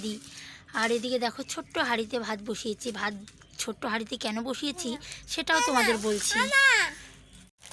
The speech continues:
তো এদিকে সোয়াবিনটা ভিজিয়ে দিই আর অল্প একটু রান্না করব। তো আমি সকালবেলা বড়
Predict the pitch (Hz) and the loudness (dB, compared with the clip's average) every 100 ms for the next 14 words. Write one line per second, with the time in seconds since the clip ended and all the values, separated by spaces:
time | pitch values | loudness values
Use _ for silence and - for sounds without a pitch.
0 | - - - - - - - - 285 254 | -12 -10 -10 -10 -10 -10 -12 -4 -2 0
1 | 294 277 - 254 254 269 277 233 233 226 | 0 0 2 2 2 0 2 0 -2 0
2 | 262 233 269 508 - - - - - 262 | -2 0 -4 -6 -10 -16 -16 -16 -10 -4
3 | 226 226 240 233 233 262 - 254 220 214 | 0 0 2 0 0 -6 -2 0 2 2
4 | 214 233 208 214 - - - - - - | 0 -2 -2 -4 -8 -18 -20 -20 -20 -20
5 | - - - - 226 233 240 240 254 254 | -20 -20 -10 0 4 4 4 4 4 4
6 | 233 233 233 233 240 240 240 240 226 220 | 2 0 2 2 4 4 4 2 2 2